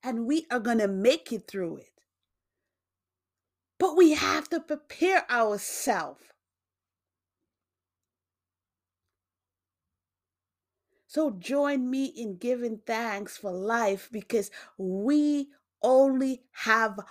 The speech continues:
one life. So as an African American in our everyday living and in celebrating Kwanzaa,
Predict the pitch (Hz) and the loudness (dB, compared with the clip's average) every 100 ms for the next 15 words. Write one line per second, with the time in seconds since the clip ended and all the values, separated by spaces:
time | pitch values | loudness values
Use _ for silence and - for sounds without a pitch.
0 | - - 208 214 254 254 233 214 190 _ | -14 -8 -4 0 4 4 2 -4 -10 _
1 | - 196 202 214 233 196 170 - - _ | -12 -8 -6 -2 -2 -4 -8 -20 -20 _
2 | _ _ _ _ _ _ _ _ _ _ | _ _ _ _ _ _ _ _ _ _
3 | _ _ _ _ _ _ _ _ _ _ | _ _ _ _ _ _ _ _ _ _
4 | _ _ _ _ _ _ _ _ _ _ | _ _ _ _ _ _ _ _ _ _
5 | _ _ _ _ _ _ _ _ _ _ | _ _ _ _ _ _ _ _ _ _
6 | _ - - - - 320 285 359 370 302 | _ -20 -20 -20 -2 2 4 2 2 -2
7 | 302 339 349 294 247 208 196 196 190 214 | -2 -2 -4 -4 -4 -4 -4 -4 -4 -6
8 | 220 226 240 254 277 269 262 254 240 277 | -6 -6 -4 -2 -2 2 4 4 4 4
9 | 269 202 175 180 - 214 208 196 - 254 | 4 0 -6 -12 -8 -4 -4 -4 -4 -4
10 | 214 220 208 185 - 254 247 220 180 170 | -2 -4 -6 -6 -2 -2 -2 -4 -8 -14